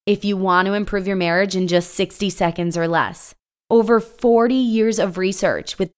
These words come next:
thousands of couples has proven that these small things often create big changes over time. And that's what the Gottman's Institute's Marriage Minute does for you. You can subscribe right on their site, or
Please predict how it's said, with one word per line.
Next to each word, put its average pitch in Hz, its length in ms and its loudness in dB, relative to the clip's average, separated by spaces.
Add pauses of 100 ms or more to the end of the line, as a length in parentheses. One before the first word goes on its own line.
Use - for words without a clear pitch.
thousands 226 540 0
of 226 140 -4
couples 202 420 -2
has 175 180 -6
proven 226 360 -4
that 190 200 0
these 208 200 -4
small 196 280 0
things 208 560 -2 (240)
often 208 400 2
create 185 440 -2
big 175 180 0
changes 175 420 0
over 170 220 0
time. 160 460 -2 (380)
And 185 260 -4
that's 175 500 -2 (240)
what 185 200 -2
the 196 60 -4
Gottman's 180 480 0
Institute's 180 680 -2
Marriage 170 520 0
Minute 160 400 -2
does 160 300 2
for 147 160 -4
you. 180 320 -6 (280)
You 208 140 0
can 247 140 -2
subscribe 175 600 -2
right 170 160 0
on 185 120 0
their 240 120 -4
site, 151 540 -4 (240)
or 160 540 2